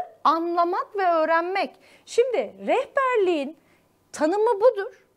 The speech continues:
Ama aynı zamanda rehberliğin bunlar tek tek amaçlarıdır. Yani ne iş yaptığını anlatır zaten bunlar bize. Rehberlik öncelikle bireyin kendisini tanımasını sağlıyormuş.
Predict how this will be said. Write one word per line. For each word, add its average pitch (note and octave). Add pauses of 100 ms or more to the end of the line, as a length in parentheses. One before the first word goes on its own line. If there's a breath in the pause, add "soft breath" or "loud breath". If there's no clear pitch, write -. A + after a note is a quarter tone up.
(140)
Ama A4+
aynı A#4+
zamanda F#4
rehberliğin F#4+
bunlar G4+
tek C5+
tek F4+
amaçlarıdır. G#4
Yani F#4
ne F4+ (100)
iş -
yaptığını G#4+ (120)
anlatır C#5
zaten A#3
bunlar A3+
bize. G#3+ (540 soft breath)
Rehberlik G#4
öncelikle G#4+ (160)
bireyin F4
kendisini G#4+
tanımasını G4+
sağlıyormuş. D#4